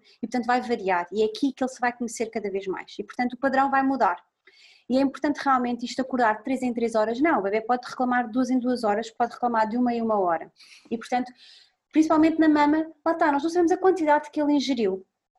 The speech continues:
E, portanto, ele pode ter uma maior necessidade, até porque ele pode mamar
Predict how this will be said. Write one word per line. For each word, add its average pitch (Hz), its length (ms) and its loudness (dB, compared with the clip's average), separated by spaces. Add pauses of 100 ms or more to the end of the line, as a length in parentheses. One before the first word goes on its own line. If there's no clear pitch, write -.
(340)
E, 226 80 -2
portanto, 220 320 -4
ele 269 120 4
pode 269 260 0
ter 269 60 -4
uma 254 100 0
maior 240 260 2
necessidade, 240 480 -2 (160)
até 254 380 -2 (120)
porque 226 360 -4 (380)
ele 254 120 2
pode 269 220 2
mamar 262 340 2